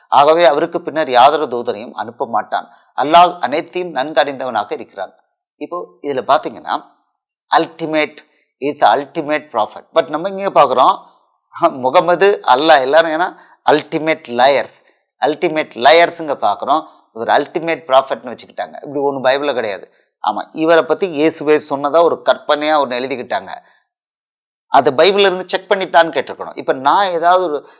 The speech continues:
ஒண்ணு சொன்னேன்னா உடனே பைபிள்ல இருந்து காமின்னு கேக்குறாங்க. ஆமா, இந்த வாதட்டவங்க டக்குன்னு பைபிள் வசனத்தை நீங்க சொல்ல, வசனம் சொல்லலைன்னா "வசனம் சொல்லுங்க" அப்படின்னு கேக்குறாங்க. இங்க எங்க இருக்கு? எப்பா, இதெல்லாம் எப்படி இருக்கு?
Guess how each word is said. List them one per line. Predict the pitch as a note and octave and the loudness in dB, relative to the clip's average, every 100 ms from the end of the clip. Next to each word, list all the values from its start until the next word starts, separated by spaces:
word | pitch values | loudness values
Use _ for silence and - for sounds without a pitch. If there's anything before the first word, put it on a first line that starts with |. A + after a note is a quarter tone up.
| - | -4
ஒண்ணு | C#3+ D#3+ D#3+ | -2 -2 -4
சொன்னேன்னா | C#3 C3 A#2+ | -4 -4 -4
உடனே | A#2+ F#3+ G#3+ | 2 4 6
பைபிள்ல | F#3+ G3 F#3+ | 6 4 2
இருந்து | F#3+ F3+ | -2 -2
காமின்னு | F3 D#3+ E3 E3+ D#3 | 2 2 2 -4 -2
கேக்குறாங்க. | C3 G#2+ F#2 E2+ _ _ _ _ _ - | -2 -4 -8 -10 _ _ _ _ _ -6
ஆமா, | A2 F#2 - | -4 -4 -4
இந்த | B2+ C3+ | 4 8
வாதட்டவங்க | E3 F3 E3 D3+ D3+ D#3 - | 8 6 2 0 0 -6 -2
டக்குன்னு | G#3 - A#3 | -2 2 2
பைபிள் | E3+ G3 G3 | 4 4 4
வசனத்தை | F3 F3+ F#3+ F3 | 0 0 -6 -6
நீங்க | E3 E3 | -4 -4
சொல்ல, | E3 - A#2+ | -4 -6 -2
வசனம் | B2 C#3 F3 E3 | -2 0 -4 -4
சொல்லலைன்னா | D#3 F#3+ E3+ E3+ G3 - - | -2 0 0 -2 -4 -10 -2
"வசனம் | F3+ A#3 A#3+ | 0 2 4
சொல்லுங்க" | G#3+ F#3+ E3+ | 4 2 -2
அப்படின்னு | A2+ | -6
கேக்குறாங்க. | G#2 - - | -10 -12 -16
இங்க | F3 E3 | -8 -2
எங்க | E3+ F3 | -2 0
இருக்கு? | F3 F3 F#3 F3+ F3 _ _ _ _ - B2 | -2 0 -2 -2 -10 _ _ _ _ -12 2
எப்பா, | D#3 | 4
இதெல்லாம் | C#3+ C3+ E3 | 4 2 0
எப்படி | D3 A#2+ E3+ D3+ | -2 -6 -6 -6
இருக்கு? | B2 A#2 - C#3+ A2 | -8 -8 -4 -4 -4